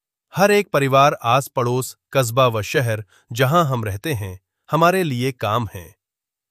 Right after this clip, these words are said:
प्रभु यीशु के सुसमाचार प्रचार का काम जो हमें करना है। यदि हम मसीही हैं, तो निश्चित रूप से ये काम खुशी प्रदान करेगा। जैसे ही एक व्यक्ति बुराई से फिरकर एक सच्चा और अच्छा मसीही जीवन जीता है,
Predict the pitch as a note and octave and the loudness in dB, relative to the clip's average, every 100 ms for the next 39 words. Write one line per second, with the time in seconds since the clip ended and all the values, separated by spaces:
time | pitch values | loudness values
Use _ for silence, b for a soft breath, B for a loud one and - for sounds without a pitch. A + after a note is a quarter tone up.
0 | - E3 E3 G3+ D#3 E3 - G#3 G3+ F#3+ | -2 0 2 0 0 -2 -4 -2 -2 0
1 | D#3 C3 B2+ A#2+ - C#3 C#3+ A#2+ A2 A2 | -2 -2 -2 -2 0 0 0 -4 -4 -4
2 | G#2+ G#2 G2+ C3 A#2+ B2 b b B2+ E3+ | -4 -6 -2 -2 -2 -4 b b 0 0
3 | A2+ A2 C3 - A2+ G#2 F2+ - E2+ _ | 0 -4 -6 -4 -4 -4 -8 -12 -18 _
4 | _ _ _ _ _ _ _ - E3 G#3+ | _ _ _ _ _ _ _ 0 2 2
5 | F#3+ G3+ C#3 - D3 D#3+ D#3 B2+ C#3 b | 0 0 0 0 -2 0 0 -2 -4 b
6 | b b E3 C#3+ C#3+ - F#3+ C3+ C#3 - | b b 0 2 0 -2 -4 -2 -2 -2
7 | E3 C3 B2+ D#3 C3 A#2 C3 - D3 - | -2 -2 -2 -2 -2 -2 -4 -6 -6 -4
8 | F#3 A2+ G#2 G2 G2+ F#2+ F2+ E2 - _ | -6 -6 -6 -8 -10 -12 -12 -14 -16 _
9 | _ _ _ _ _ _ A2+ D3 D#3 G#3+ | _ _ _ _ _ _ 2 4 4 2
10 | G3 G#3+ D#3 C#3+ C3 C#3 - F3+ B2 A#2+ | 2 0 0 0 0 -2 -2 -6 -2 0
11 | B2+ - B2+ - E3+ E3 A#2+ A#2 b b | 0 0 -6 -4 -4 -2 -2 -2 b b
12 | b D3 C#3+ - D3+ - F#3 E3 C3+ C#3 | b -2 -2 -2 -2 0 0 2 2 2
13 | A#2+ - D#3 C3 A2+ B2 B2 G#2+ G#2+ G#2 | -2 -4 -2 -2 -2 -4 -4 -4 -6 -6
14 | G2+ A2 A2+ E3+ A#2 D#2+ | -6 -8 -4 -2 -4 -10